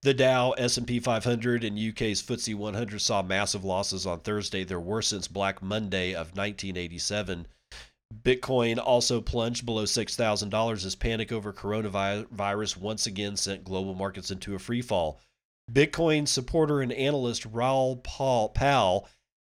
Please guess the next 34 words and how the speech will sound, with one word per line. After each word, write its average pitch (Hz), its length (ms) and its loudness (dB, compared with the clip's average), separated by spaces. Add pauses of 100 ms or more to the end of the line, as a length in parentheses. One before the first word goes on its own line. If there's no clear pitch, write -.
(160)
who 175 100 8
predicted 151 540 0
the 117 60 -4
two 139 160 0
thousand 139 360 4
and 120 140 0
eight 123 160 0
financial 113 500 0
crisis, 104 460 0
says 113 320 0
he 117 240 -4
sees 117 240 0
an 117 80 -2
opportunity 110 640 -4
to 98 140 -8
buy 107 260 0
B 104 180 -2
T 101 200 -6
C 107 320 -4
amid 104 360 -2
extreme 127 640 -2
fear 117 480 0
in 104 140 -4
the 104 80 -4
market. 113 440 -2
Always 120 520 2
buy 110 300 2
their 110 220 2
blood, 101 440 0
people. 95 420 -2
Always 131 560 6
buy 117 400 6
the 110 200 2
blood. 107 640 4